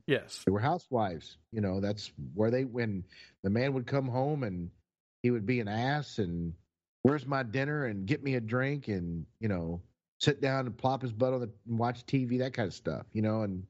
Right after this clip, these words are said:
Speaker 1: Right.
Speaker 2: that don't happen anymore.
Speaker 1: Right. Grabs the piece,
Speaker 2: She's not
Speaker 1: grabs the
Speaker 2: working, you're not
Speaker 1: paper.
Speaker 2: working.
Speaker 1: Yeah.
Speaker 2: When you get home, if this woman's got any confidence in herself, you can't walk in, grab a beer, and sit down on the couch while she's cooking, taking care of the kids, 'cause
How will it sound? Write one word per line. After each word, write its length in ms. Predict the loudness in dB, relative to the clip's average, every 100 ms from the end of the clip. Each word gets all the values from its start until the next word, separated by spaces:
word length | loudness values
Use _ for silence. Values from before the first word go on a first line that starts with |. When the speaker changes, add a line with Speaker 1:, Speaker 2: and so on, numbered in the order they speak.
| -2
Speaker 1:
Right. 260 | -2 -2 -10 -20 _ _ _ -10 -10 2
Speaker 2:
that 140 | 4
don't 160 | 4 0
happen 300 | 0 0 0
anymore. 540 | 0 0 -4 -6 -8 -10 -6
Speaker 1:
Right. 220 | -6 -6 _ -2
Grabs 280 | 2 2 0
the 60 | -4
piece, 220 | -2 2
Speaker 2:
She's 140 | 2 2
not 100 | 0
Speaker 1:
grabs 180 | 4 4
the 60 | 4
Speaker 2:
working, 120 | 4
you're 160 | 4 4
not 20 | 2
Speaker 1:
paper. 160 | 2
Speaker 2:
working. 300 | 0 0 -2
Speaker 1:
Yeah. 140 | 0 0
Speaker 2:
When 100 | -2
you 100 | 0
get 160 | 0
home, 420 | 2 -2 -2 -6 -8 _ _ _ _ _ _ -2
if 160 | 2
this 240 | 2 2 0
woman's 380 | 0 0 -2
got 220 | 0 0 0
any 160 | -2
confidence 600 | -2 0 0 0 -2 0
in 60 | 0
herself, 540 | 0 0 0 0 -2 -6 _ _ _ _ _ _ _ _
you 100 | 0
can't 240 | 2 2 2
walk 340 | 0 0 0
in, 160 | -2 2
grab 220 | 0 0
a 40 |
beer, 220 | 0 0
and 80 | 0
sit 200 | 0 0
down 160 | 0 0
on 40 |
the 60 | 0
couch 380 | 0 2 0 0
while 140 | -2
she's 280 | 0 0 0
cooking, 400 | 2 0 0 -2
taking 260 | 0 0 0
care 160 | 0
of 40 | 0
the 80 |
kids, 360 | 0 0 0 0
'cause 340 | -2 -4 -4